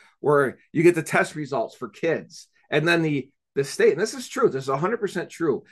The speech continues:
They get the test results, see how the kids all the way to elementary school age,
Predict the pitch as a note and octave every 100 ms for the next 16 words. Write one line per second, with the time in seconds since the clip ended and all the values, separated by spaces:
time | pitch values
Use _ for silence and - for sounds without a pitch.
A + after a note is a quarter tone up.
0 | - _ - D3+ E3 - F#3 F#3+ D#3+ C3+
1 | G#2 - D#3+ D3 D#3 D3 F#3 G#3+ - E3
2 | F3 E3+ D#3 C#3+ C#3 B2 G#2 G#2 A2 -